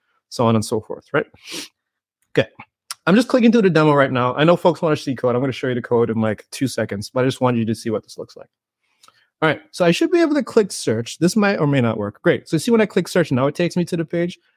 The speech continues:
because I do have an active sub-, sub-, active subscription.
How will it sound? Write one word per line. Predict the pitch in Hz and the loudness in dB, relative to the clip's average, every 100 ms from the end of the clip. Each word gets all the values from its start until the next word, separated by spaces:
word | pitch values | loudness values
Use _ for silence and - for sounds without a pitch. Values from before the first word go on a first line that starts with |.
| _ | _
because | 123 120 131 | -6 -2 0
I | 143 | 2
do | 139 156 | 2 4
have | 170 | 4
an | 165 | 2
active | 160 160 165 | -2 -4 -6
sub-, | 156 151 | -6 -4
sub-, | - 156 _ _ - | -6 -6 _ _ -4
active | 135 - 160 | -4 -4 -6
subscription. | 165 151 - 151 196 | -4 -4 -2 -2 -4